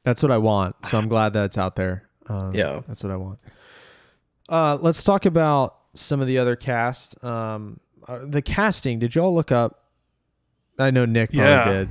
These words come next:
Speaker 1: Some of the casting, I, I wanna talk about some of that stuff. Um,
Speaker 3: It's crazy.
Speaker 1: because
Speaker 2: Like, who
Speaker 1: it's
Speaker 2: was up for it,
Speaker 1: who
Speaker 2: or,
Speaker 1: was
Speaker 2: like
Speaker 1: up for it? Yeah, exactly. Like,
Speaker 2: Well, I think Depp was up for the one at one point.
Speaker 1: so, so many people were up for, for
Speaker 2: Mm-hmm.
Speaker 1: the one.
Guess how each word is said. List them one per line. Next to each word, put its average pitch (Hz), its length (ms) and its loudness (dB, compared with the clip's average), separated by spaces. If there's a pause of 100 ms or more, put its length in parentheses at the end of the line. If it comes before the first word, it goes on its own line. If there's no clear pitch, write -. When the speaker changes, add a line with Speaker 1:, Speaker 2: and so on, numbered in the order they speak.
(120)
Speaker 1:
Some 139 180 0
of 143 60 0
the 127 60 0
casting, 117 720 -2
I, 120 100 -2
I 127 140 0
wanna 135 180 2
talk 117 260 0
about 101 280 0
some 101 160 -2
of 95 60 -2
that 92 180 -4
stuff. - 420 -6 (520)
Um, 101 360 0
Speaker 3:
It's - 180 -4
crazy. 131 500 2
Speaker 1:
because 131 320 2
Speaker 2:
Like, 135 120 6
who 165 60 8
Speaker 1:
it's 135 60 10
Speaker 2:
was 120 120 4
up 185 180 8
for 233 220 8
it, 226 120 8
Speaker 1:
who 165 80 6
Speaker 2:
or, - 40 6
Speaker 1:
was 117 100 6
Speaker 2:
like 135 80 8 (100)
Speaker 1:
up - 40 -14
for 107 240 2
it? 104 60 0
Yeah, 123 160 4
exactly. 117 460 2
Like, 107 120 6
Speaker 2:
Well, 147 520 8 (180)
I 135 120 6
think 143 380 -2
Depp 156 320 6 (460)
was 120 280 2
up 123 200 2
for 120 180 -4
the 110 220 -2
one 113 440 2
at - 120 -4
one 107 240 -2
point. 101 280 -2
Speaker 1:
so, 151 280 4
so 175 320 2
many 156 160 2
people 117 300 -2
were 101 200 0
up 107 200 -2
for, 104 340 0
for 117 260 2
Speaker 2:
Mm-hmm. 110 100 0
Speaker 1:
the 113 120 2
one. 101 360 -2